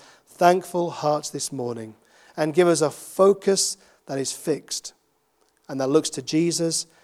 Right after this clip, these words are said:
and to nobody and nothing else. Help us to take our eyes off those things that might distract us from following Jesus. Help us to take our eyes off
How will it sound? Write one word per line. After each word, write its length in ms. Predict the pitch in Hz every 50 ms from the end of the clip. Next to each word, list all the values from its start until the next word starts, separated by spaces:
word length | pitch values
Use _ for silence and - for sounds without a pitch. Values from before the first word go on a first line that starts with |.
| _ _ -
and 180 | - 139 131 127
to 140 | - - 127
nobody 800 | 127 123 127 139 147 156 170 165 156 165 160 156 160 160 160 151 - - _ _ _ -
and 260 | 127 127 120 123 131
nothing 380 | 143 147 143 - - 151 139
else. 400 | 131 117 110 107 - - - - - _ _ _ _ _ _ _ _ _ _ -
Help 200 | 190 208 202 196
us 100 | 160 -
to 80 | 156
take 260 | - - 156 147 -
our 180 | 147 143 143 147
eyes 260 | 156 160 160 160 156 151
off 160 | 135 - -
those 200 | 165 156 147 -
things 220 | - 165 160 139
that 80 | 147 135
might 200 | 131 131 131 123
distract 640 | 127 123 - - - - 165 170 180 190 185 -
us 120 | 190 180 -
from 180 | - 196 185
following 340 | 175 - 202 190 190 190 185
Jesus. 480 | 160 185 180 180 170 170 180 175 - - - - - - - -
Help 140 | - 196 190
us 140 | 180 175 -
to 80 | - -
take 160 | 170 147 160
our 120 | 151 160
eyes 240 | 165 170 165 160 160
off 260 | 151 139 - - -